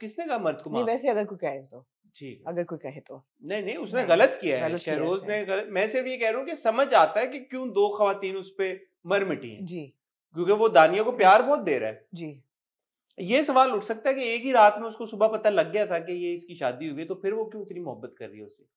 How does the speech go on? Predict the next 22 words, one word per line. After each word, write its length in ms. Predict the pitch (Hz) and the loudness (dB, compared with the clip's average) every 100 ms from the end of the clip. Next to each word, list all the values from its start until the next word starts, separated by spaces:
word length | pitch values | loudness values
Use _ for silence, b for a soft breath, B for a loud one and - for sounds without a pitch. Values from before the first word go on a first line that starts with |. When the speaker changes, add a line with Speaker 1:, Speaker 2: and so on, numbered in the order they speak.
| _ _ | _ _
Speaker 1:
उसको 200 | - 208 | -14 -6
एक 180 | 208 202 | -2 2
रात 280 | 160 165 208 | 6 6 6
में 120 | 269 | -2
Speaker 2:
तो 60 | 202 | -4
Speaker 1:
इतनी 120 | 220 | -4
Speaker 2:
मैं 80 | 254 | -2
यही 100 | 349 | -2
कह 120 | 196 | -2
रही 80 | 165 | -4
हूँ 80 | 170 | -6
ना 100 | 220 | -6
कि 120 | 240 | -4
ऐसा 260 | 208 240 | -4 -2
कौन 200 | 233 220 | -2 -2
सा 140 | 214 247 | -4 -4
कोरा 280 | 208 175 180 | -2 0 0
कागज 300 | 170 156 165 | 0 -2 -4
था 60 | 180 | -6
उसका 180 | 165 180 | -4 -4
दिल 220 | 160 | -4
के 40 | 180 | -6